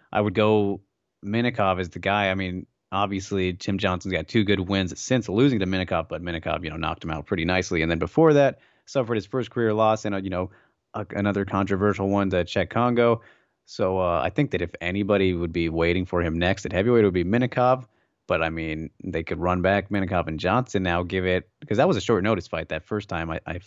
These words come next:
if I remember correctly. So they could do that, um, with the full camp now and see how it shakes out. I would, I would guess the same result, but I don't know. Tim Johnson's been spoiling lately. That Mitrione win was a big one. Um, so, yeah, th-, I mean, there's,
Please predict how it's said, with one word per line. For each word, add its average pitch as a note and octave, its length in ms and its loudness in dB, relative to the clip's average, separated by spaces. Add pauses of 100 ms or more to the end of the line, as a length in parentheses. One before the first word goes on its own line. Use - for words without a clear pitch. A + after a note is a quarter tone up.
(120)
if E2+ 160 -6
I F2 60 2
remember F2+ 340 -2
correctly. E2 320 -4
So D#2+ 160 -2
they F#2 100 2
could G#2 260 -2
do F2 140 2
that, E2+ 300 2 (500)
um, E2 280 2
with F2 100 -4
the - 60 -18
full G2+ 200 -2
camp E2+ 300 -2
now E2+ 180 0
and E2 180 -2 (120)
see - 160 0
how G2 140 4
it F2 60 -2
shakes - 360 -2
out. F#2+ 220 2 (220)
I B2+ 100 0
would, A2+ 80 4
I G#2 80 2
would A2 180 -4
guess B2+ 220 -4
the C#3+ 100 -8
same E3 240 0
result, D#3+ 360 0
but A#2+ 120 2
I - 40 4
don't C3 60 4
know. C3 100 4
Tim B2 200 -2
Johnson's A#2+ 400 -2
been G#2 100 0
spoiling A2+ 480 2
lately. F#2+ 320 2
That F#2+ 140 2
Mitrione G#2+ 460 0
win F#2+ 140 2
was F#2 140 0
a G2 60 -4
big F#2+ 160 2
one. F#2+ 260 2 (360)
Um, G2 500 2 (760)
so, B2 180 4
yeah, A#2 380 4
th-, - 120 -10
I A2 100 -6
mean, G#2 140 -4
there's, G#2+ 420 0